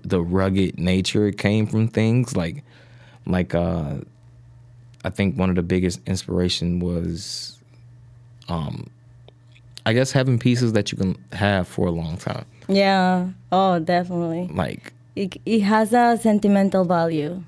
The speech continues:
Speaker 1: Yeah, like, well, it, sentimental value, yeah, but I'm like
Speaker 2: It's sustainable too. <laughs>
Speaker 1: Yeah, like, it's sustainable in the sense of, like, you don't, you can wear this thing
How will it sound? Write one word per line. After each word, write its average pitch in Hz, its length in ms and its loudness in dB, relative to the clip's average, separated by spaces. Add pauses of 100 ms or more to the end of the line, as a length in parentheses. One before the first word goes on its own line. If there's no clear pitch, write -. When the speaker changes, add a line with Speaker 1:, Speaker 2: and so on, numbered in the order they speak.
(240)
Speaker 1:
Yeah, 123 460 4
like, 101 400 0 (260)
well, 139 300 4
it, 135 160 4 (380)
sentimental 160 580 2
value, 165 360 2
yeah, 127 320 4
but 165 120 2
I'm 120 180 2
like 110 300 0 (720)
Speaker 2:
It's 220 80 -2
sustainable 226 560 2
too. 208 300 -6 (180)
<laughs> 185 200 -2
Speaker 1:
Yeah, 160 300 6
like, 127 240 2
it's - 220 2 (240)
sustainable 156 640 0
in 151 80 2
the 143 60 2
sense 131 240 0
of, 127 80 2
like, 120 160 2
you 117 120 4
don't, 123 320 2 (520)
you 120 100 2
can 120 240 2
wear 107 300 2
this 107 260 0
thing 104 460 -2